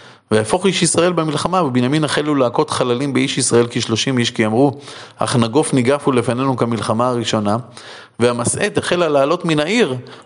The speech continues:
עמוד עשן, ויפן בנימין אחריו, והנה עלה כליל העיר השמיימה." העשן עולה מהעיר גבעה, והצבא הנסוג מסתובב ומתחיל להכות, וצבא בנימין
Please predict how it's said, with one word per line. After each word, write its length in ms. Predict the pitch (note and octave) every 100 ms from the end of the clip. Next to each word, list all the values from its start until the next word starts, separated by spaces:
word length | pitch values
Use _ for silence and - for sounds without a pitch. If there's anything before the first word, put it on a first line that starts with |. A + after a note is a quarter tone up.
| -
עמוד 260 | B2+ E3+
עשן, 360 | F3+ - G#3 D3+ A#2
ויפן 480 | A2+ D3 G#3+ F#3+ E3
בנימין 360 | C#3+ C#3 E3 F3
אחריו, 400 | - B2+ C3+ C#3
והנה 340 | C3 C#3 F#3+
עלה 320 | E3+ F#3 F#3+ F3+
כליל 480 | - C#3 F3 G3
העיר 300 | D#3+ F#3 G3
השמיימה." 520 | F3 D#3+ E3 G3+ F3 A2+ - - - - - - -
העשן 560 | A2 A#2 F3 F#3 E3 E3
עולה 260 | B2+ C3
מהעיר 340 | D#3+ C3+ C#3 C3+
גבעה, 380 | B2 A2 G#2+ A#2
והצבא 400 | A#2+ - A2+ D3+
הנסוג 420 | D3+ B2 - C#3
מסתובב 380 | C3 - B2 D3
ומתחיל 380 | C3+ A2+ - C3+
להכות, 420 | A#2+ - A#2 -
וצבא 280 | A2+ A#2 C#3+
בנימין 500 | C#3+ C#3 C#3+ D3+